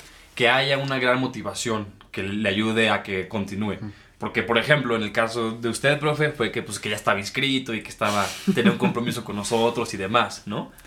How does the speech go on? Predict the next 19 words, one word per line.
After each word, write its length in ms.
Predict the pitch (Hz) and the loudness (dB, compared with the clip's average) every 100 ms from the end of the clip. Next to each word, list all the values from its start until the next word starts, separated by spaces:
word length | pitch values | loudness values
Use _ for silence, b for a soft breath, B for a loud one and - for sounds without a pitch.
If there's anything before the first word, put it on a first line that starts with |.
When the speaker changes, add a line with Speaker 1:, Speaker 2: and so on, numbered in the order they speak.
| B B B | B B B
Speaker 1:
Ahora, 240 | 117 117 | 6 6
para 140 | 113 123 | 4 2
otras 160 | 143 | 2
personas 500 | - 120 123 120 123 | 0 -2 2 2 2
puede 260 | 120 117 117 | 2 2 2
ser 340 | 117 117 113 - B B B | 2 2 2 -4 B B B
un 120 | 123 | 0
evento 200 | 117 113 | 2 2
importante, 760 | 107 101 92 123 139 143 131 117 | -4 -4 2 2 2 0 0 -2
que 80 | 107 | -4
tienen 240 | 104 101 | -6 -8
que, 180 | - 90 | -8 -12
pues, 140 | - | -10
no 80 | 113 | -6
sé, 180 | 107 104 | -4 -4
quieren 160 | 104 92 | -4 -6
estar 180 | 104 | -6
en 100 | 101 | -8
forma, 600 | 101 135 143 139 135 135 | 0 4 4 4 2 2